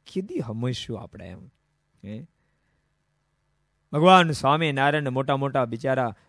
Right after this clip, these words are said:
બ્રહ્મનિષ્ઠ સંતો ઘણ પછાડી પછાડીને તૂટી ગયા, તો ખબર નહીં આપણે કેવા કાળમીંડ પથ્થર જેવા છીએ, તો તૂટતા જ નથી, કહો. હે? તૂટતા જ નથી. આના વાતને સમજતા જ નથી ને સમજવા તૈયાર થતાય નથી, કહો.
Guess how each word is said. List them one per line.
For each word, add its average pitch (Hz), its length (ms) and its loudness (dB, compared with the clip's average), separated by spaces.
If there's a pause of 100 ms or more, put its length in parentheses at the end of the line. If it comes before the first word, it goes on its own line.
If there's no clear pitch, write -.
(240)
બ્રહ્મનિષ્ઠ 127 540 -4
સંતો 131 400 -4
ઘણ 160 320 2
પછાડી 143 460 0
પછાડીને 131 400 -4
તૂટી 127 280 -6
ગયા, 110 300 -4 (220)
તો - 140 -12
ખબર 135 320 -2
નહીં 135 180 -2
આપણે 120 180 -4
કેવા 131 320 0
કાળમીંડ 143 540 4
પથ્થર 156 440 -2
જેવા 139 300 4
છીએ, 123 340 -4 (420)
તો 123 80 -10
તૂટતા 165 500 -2
જ 104 60 -10
નથી, 110 260 -10
કહો. - 160 -14 (720)
હે? - 140 -20 (300)
તૂટતા 139 440 -4
જ 101 100 -10
નથી. - 340 -16 (840)
આના 147 220 -2
વાતને 190 480 8
સમજતા 180 720 6
જ 226 100 4
નથી 175 260 -2
ને 147 80 -2
સમજવા 180 360 2
તૈયાર 165 300 0
થતાય 147 460 -2
નથી, 107 240 -12
કહો. 82 160 -14